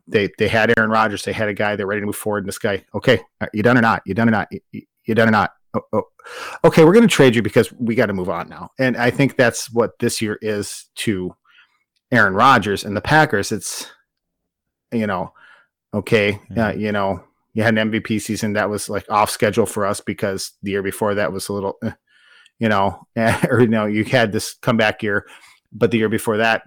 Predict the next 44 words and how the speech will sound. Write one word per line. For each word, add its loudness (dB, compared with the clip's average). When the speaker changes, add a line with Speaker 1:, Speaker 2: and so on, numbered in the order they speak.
Speaker 1:
at -6
the -2
end -6
of -10
McCarthy, 0
you -4
were, -6
eh, -2
and, -2
like, -6
you -4
know, -6
and 0
the, -6
it -4
was, -4
it -8
was -4
an 0
outlier -2
season. 0
And 2
I 6
think, 0
and 4
then 4
after 0
the 0
off 2
season -4
that 0
was, 2
I 0
think -4
the, -2
I -4
think -6
the -2
team -2
is -6
really -6
just -10
gonna -6
be, -4